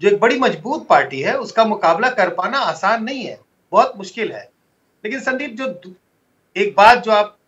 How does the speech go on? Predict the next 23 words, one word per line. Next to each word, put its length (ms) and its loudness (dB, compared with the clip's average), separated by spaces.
दूसरे 240 -8
पैनलिस्ट 520 -4
से 60 -8
पूछ 360 -14
रहे 220 -6
थे 180 -18
कि 840 -8
क्या 160 10
तेईस 560 -2
बहाना 380 4
है, 140 2
चौबीस 440 -10
निशाना 400 -4
है, 340 -4
आ, 180 -4
मुझे 260 0
लगता 280 4
है 120 6
कि 400 -12
मैं 140 2
ऐसा 280 4
नहीं 180 -6
मानता 420 -4